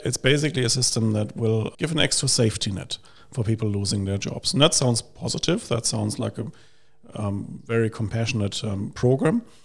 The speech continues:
The problems are not just economic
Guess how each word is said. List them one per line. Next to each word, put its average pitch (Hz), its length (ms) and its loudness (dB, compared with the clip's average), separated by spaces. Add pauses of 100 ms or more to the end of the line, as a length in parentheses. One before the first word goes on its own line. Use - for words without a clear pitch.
The 117 80 -4
problems 175 880 2
are 135 400 -2 (480)
not 127 240 2
just - 240 0
economic 104 480 -2